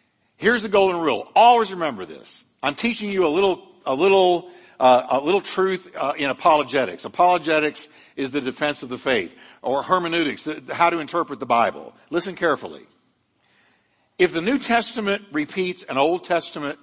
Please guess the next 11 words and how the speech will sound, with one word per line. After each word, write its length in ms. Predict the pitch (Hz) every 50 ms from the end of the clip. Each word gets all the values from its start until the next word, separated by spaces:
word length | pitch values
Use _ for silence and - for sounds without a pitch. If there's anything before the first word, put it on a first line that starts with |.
| _ _ _ _
prohibition, 640 | - 147 147 135 131 120 127 123 - - 107 - - - _ _ _ _ _ _ _ _ -
it 120 | - 135 -
still 260 | - - 139 131 135
applies 400 | 127 - 123 117 120 127 127 123
to 80 | 135
New 120 | 127 131 139
Testament 420 | - 165 156 151 - 175 175 -
times. 440 | - 208 220 196 - - 107 - - - _ _ _ _ _ _ _ _ _ _ _ _ _ _ _ _ _ _ _ _ _ _ _ _ -
It's 120 | 214 -
that 140 | 233 233 226
simple. 380 | - 262 247 - - 67 -